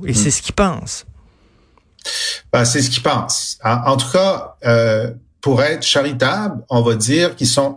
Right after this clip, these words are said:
Speaker 2: inconscients. On va dire qu'ils sont inconscients parce que, euh, ce qu'on a vu en fin de semaine, euh, le Hamas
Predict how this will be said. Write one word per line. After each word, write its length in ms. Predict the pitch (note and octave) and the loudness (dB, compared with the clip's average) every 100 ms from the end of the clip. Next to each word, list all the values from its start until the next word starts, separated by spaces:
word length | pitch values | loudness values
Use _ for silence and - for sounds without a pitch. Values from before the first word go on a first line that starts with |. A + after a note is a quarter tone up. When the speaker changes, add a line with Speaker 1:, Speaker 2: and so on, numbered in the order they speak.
| - | 0
Speaker 2:
inconscients. 600 | C#3+ C#3 A#2 G#2 G#2+ - - - - _ - | 0 2 0 0 -2 -6 -12 -20 -20 _ 0
On 80 | G#2+ | 2
va 80 | |
dire 140 | G#2+ B2+ | 2 0
qu'ils 80 | B2 | 0
sont 240 | - A2 B2 | 0 0 0
inconscients 680 | C3+ C3 G#2 - C3+ F3 G3 - - - - _ | 0 2 0 2 0 0 -4 -14 -20 -20 -20 _
parce 240 | A#2 A2+ - | -2 -2 0
que, 120 | F#3 | 2
euh, 760 | F#3 D#3 - A#2 A2 G#2 G2 G2 | 2 0 -2 0 2 2 0 -2
ce 120 | - | -2
qu'on 200 | C3+ B2+ | 0 2
a 60 | A#2+ | 2
vu 220 | A#2 E3+ | 2 0
en 120 | A#2+ | 0
fin 140 | C3 | 0
de 60 | A#2+ | 0
semaine, 520 | A2+ G#2+ C3+ E3+ C#3+ | 0 2 2 0 0
euh, 360 | G2 G2 F2+ - | 0 2 0 -4
le 160 | G#2 A#2+ | 0 0
Hamas 800 | - A#2+ B2+ G#3 - - - - | 2 0 0 0 -2 -2 -4 -8